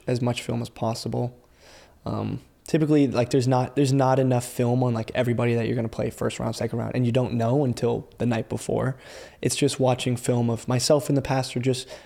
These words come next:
watching Ben Johns and Colin play, um, or something like that, just to get, just to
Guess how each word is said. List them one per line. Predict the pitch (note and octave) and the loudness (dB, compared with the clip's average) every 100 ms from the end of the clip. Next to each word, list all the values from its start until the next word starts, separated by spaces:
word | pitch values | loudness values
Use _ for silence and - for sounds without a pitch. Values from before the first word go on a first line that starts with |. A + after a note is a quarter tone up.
| - - | -20 -2
watching | A#2+ B2+ A#2+ - B2 B2 | 2 2 2 0 2 2
Ben | A#2+ A#2+ | 0 0
Johns | A#2 A#2 A#2 | 0 -2 -2
and | A2+ A2+ | -4 -6
Colin | A#2 A2 A2 | -6 -4 -4
play, | A2 A2 - - - _ _ _ _ | -4 -4 -2 -4 -10 _ _ _ _
um, | - A2 - - - - - | -4 -2 -2 -6 -10 -20 -6
or | C3 | -2
something | - B2+ B2 | 0 2 2
like | A#2 A2+ | 0 -2
that, | A2 G#2+ | -2 -2
just | B2+ A#2+ | -2 -2
to | B2+ | 2
get, | B2+ A#2+ - | 2 2 -2
just | - B2+ | -4 -2
to | - B2 A#2 | 2 2 0